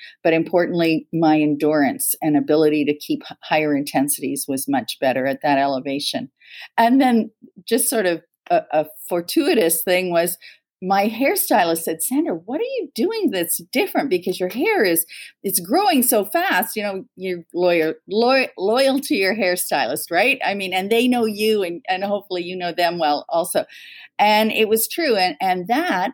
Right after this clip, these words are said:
is actually a reflection of immune function, right? You know, people take that beauty from within. Often beauty from within starts with your gut health.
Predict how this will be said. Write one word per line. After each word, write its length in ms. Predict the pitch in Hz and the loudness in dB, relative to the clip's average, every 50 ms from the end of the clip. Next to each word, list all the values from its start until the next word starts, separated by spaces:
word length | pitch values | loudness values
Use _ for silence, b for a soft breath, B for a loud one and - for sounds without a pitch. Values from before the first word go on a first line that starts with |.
| _ | _
is 160 | - 175 165 185 | -4 -2 0 2
actually 480 | 170 151 165 170 - - 175 165 151 - | 4 2 2 0 -2 -6 -6 -6 -6 -6
a 60 | - 151 | -8 -4
reflection 680 | 147 147 147 - - 175 165 180 175 - - - 190 - - | -2 -2 -4 -2 -2 0 0 0 0 -2 -6 -8 -8 -8 -8
of 140 | - 170 160 | -6 -4 -2
immune 340 | 151 156 151 165 170 175 | 0 0 2 0 0 0
function, 540 | 170 - - - - - - - - - - _ _ _ - | -2 -2 -4 -6 -6 -6 -10 -10 -10 -12 -18 _ _ _ -4
right? 280 | 147 139 151 160 131 - | 0 0 0 0 -2 -2
You 80 | 160 156 | -2 0
know, 160 | 147 139 135 - - | 0 0 0 -4 -12
people 300 | - 202 180 - 170 170 | -10 -8 -4 -2 -2 -2
take 380 | - - 180 175 - - _ B B B B B - | 2 2 2 2 2 -2 _ B B B B B 0
that 220 | 165 151 - 170 | 0 2 2 0
beauty 240 | 170 175 180 190 190 | 0 0 0 0 -2
from 240 | - - 175 160 156 | -2 -2 0 0 0
within. 340 | 156 160 - 220 226 220 - - | 0 0 0 0 0 0 -2 -4
Often 380 | 170 214 294 294 - - 214 214 | -2 -2 0 0 0 0 0 2
beauty 320 | 180 185 214 220 214 196 | 2 0 0 0 -2 -2
from 400 | - - 170 170 175 170 156 147 | -4 -4 -4 -2 -2 0 0 2
within 560 | 147 147 139 147 - 185 254 285 - - - | 2 2 0 -2 0 2 2 2 2 2 0
starts 480 | - - - - 160 160 165 170 - - | -2 -4 -2 2 2 2 2 0 -2 -6
with 180 | 160 151 - 151 | -6 -6 -4 -4
your 120 | 135 127 | -6 -4
gut 280 | 131 - 139 139 156 - - | -4 -2 0 0 0 0 -4
health. 220 | 135 - - - | -8 -8 -10 -12